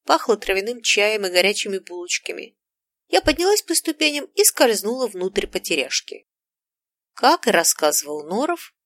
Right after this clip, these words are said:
гость сразу попадал на кухню. Небольшая закругленная комнатка, стопки одеял у стен, жарко натопленный очаг напротив дверей, а рядом, да, большой стол и две утопающие в сумраке лестницы.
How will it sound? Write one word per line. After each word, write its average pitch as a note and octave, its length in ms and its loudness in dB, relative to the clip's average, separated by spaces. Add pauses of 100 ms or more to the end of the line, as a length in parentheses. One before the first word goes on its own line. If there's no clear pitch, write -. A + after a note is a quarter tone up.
гость - 480 2
сразу F#3+ 500 2
попадал D3 500 -2
на D3+ 120 -10
кухню. - 560 -16 (760)
Небольшая C#4 480 4
закругленная D3+ 720 -2
комнатка, C4 580 -4
стопки - 400 0
одеял G3 480 2
у B3+ 60 -6
стен, B3 320 -2
жарко E4+ 320 2
натопленный E3+ 560 -2
очаг - 340 -2
напротив C4 460 -2
дверей, A#3+ 440 -2 (500)
а F#3 140 4
рядом, F#4+ 320 2
да, F#4 240 4
большой D4+ 400 4
стол C#4 480 0
и A3+ 60 2
две B3 200 0
утопающие G#3 680 0
в - 60 -6
сумраке F3 440 -4
лестницы. D3 760 -2